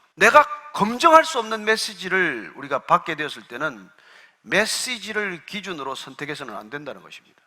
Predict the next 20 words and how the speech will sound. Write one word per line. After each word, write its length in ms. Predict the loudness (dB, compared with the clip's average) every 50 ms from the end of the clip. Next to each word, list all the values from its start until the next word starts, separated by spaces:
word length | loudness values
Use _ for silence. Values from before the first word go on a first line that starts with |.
| _
메신저를 1300 | 0 2 4 4 4 2 0 -2 -4 -6 -8 -10 -12 -10 -8 -6 -4 -2 -2 -2 -2 -4 -6 -10 -16 -20 _ _ -20
선택으로 720 | -18 -18 -18 -18 -16 -12 -12 -12 -12 -12 -14 -16 -18 -20 _ _ _ _
삼아야 320 | -14 -12 -10 -10 -10 -12
된다는 340 | -16 -18 -20 -20 -20 -20 -20
것입니다. 340 | _ -20 -20 -20 -20 _ _ _ _ _ _ _
"보십시오. 640 | -10 -8 -8 -8 -8 -10 -10 -10 -10 -12 -14 -16 -14 -4
너는 320 | 0 2 2 2 2 0 -4 -10 -8
죽지 380 | -8 -8 -8 -6 -2 2 2
않는다." 800 | 2 2 0 -4 -4 2 6 6 6 6 6 2 -2 -8 -12 -18 -20 -20 _ _ _ _ _ _ _
이건 180 | -12 -10 -10 -8
듣고 260 | -8 -8 -6 -4 -4
싶은 240 | -4 -4 -4 -8 -10
소리예요. 320 | -10 -10 -12 -14 -16 -18 -20 _ _ _ _ 0
"너는 280 | 2 4 4 4 2 0
절대로 520 | -2 2 2 2 2 2 2 2 4 4 2
죽지 260 | -2 -6 0 2 4
않는다." 560 | 4 4 2 0 2 2 2 2 2 -2 -10 -16 -20 _ _ -20 _ -16
내가 340 | -2 2 4 6 8 8 6
원하는 500 | 6 4 4 4 6 6 6 4 2 -2
바예요. 300 | -4 -4 -4 -6 -10